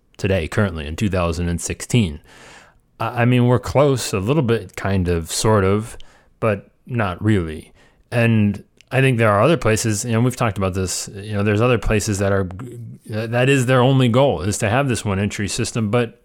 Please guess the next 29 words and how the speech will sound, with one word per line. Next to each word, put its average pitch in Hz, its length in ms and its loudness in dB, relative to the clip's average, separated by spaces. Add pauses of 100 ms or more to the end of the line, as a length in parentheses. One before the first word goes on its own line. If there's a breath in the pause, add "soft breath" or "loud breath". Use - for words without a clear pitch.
it's 135 220 -10
not 156 180 -2
necessarily 127 880 0
for 110 540 0 (600 soft breath)
a 104 80 -2
bunch 101 280 0
of 90 140 -4
different 85 320 -4
companies. 82 640 -6 (220 soft breath)
It's - 120 -18
only 101 180 0
for 92 180 -2
a 85 60 -2
few 107 640 -4
innovating 95 520 0
companies. 82 640 -12 (500 loud breath)
And, 131 460 2 (140)
uh, 120 400 -6
you 143 120 0
know, 117 120 2
at 123 60 2
least 175 200 2
the 151 100 -2
way 143 140 2
Nate 147 260 2
views 117 280 2
it 107 160 0
is 117 180 0
that 120 240 0